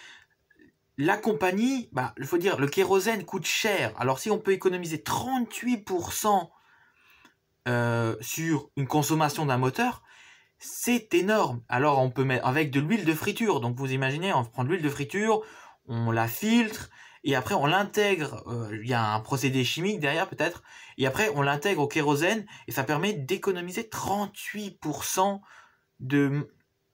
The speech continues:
de carburant. C'est énorme. Que ça soit pour avion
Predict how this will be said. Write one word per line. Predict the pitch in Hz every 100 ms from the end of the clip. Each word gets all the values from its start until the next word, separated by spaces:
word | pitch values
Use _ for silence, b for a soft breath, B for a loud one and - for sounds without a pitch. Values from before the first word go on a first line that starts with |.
| _ _ -
de | 127
carburant. | 120 190 175 190 185 196 156 _ _
C'est | - - - 202 190 - 190
énorme. | 190 196 190 120 B B
Que | 151
ça | 143
soit | 135 123
pour | 135 120 -
avion | 151 151 180 226